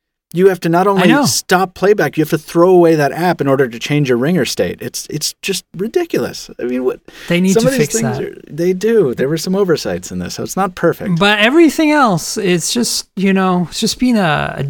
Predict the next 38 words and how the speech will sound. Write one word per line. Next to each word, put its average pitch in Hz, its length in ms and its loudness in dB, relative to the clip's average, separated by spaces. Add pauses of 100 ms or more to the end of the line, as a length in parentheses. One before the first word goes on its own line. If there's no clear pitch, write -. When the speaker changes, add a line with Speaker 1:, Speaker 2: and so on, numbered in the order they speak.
(180)
Speaker 2:
just - 260 -2
a 233 80 2 (340)
bre-, 170 220 -2 (100)
breath 202 280 0
of 269 100 -6
fresh 170 380 -2
air 202 180 0
for 135 180 -6
me. 127 220 -4
And, 147 260 0 (440)
and 220 180 2
I 226 200 4
first 302 300 0
experienced 226 520 -2
it 202 100 0
with 180 160 -4
the 165 80 0
Nexus 160 400 -4
nine. 147 280 0
I, 165 220 0
I 175 120 0
did 202 160 0
not 202 240 2
upgrade 165 400 -2
my 143 320 0
Nexus 143 480 -4
five, 143 480 0
you 143 100 -4
know, 139 140 -2
with 135 240 -2
beta 143 260 -2
versions. 135 560 -4
I, 131 300 -4 (300)
I 147 120 -4
kinda, 180 340 0
it's 170 220 -4
my 180 180 2
workhorse, 165 480 -2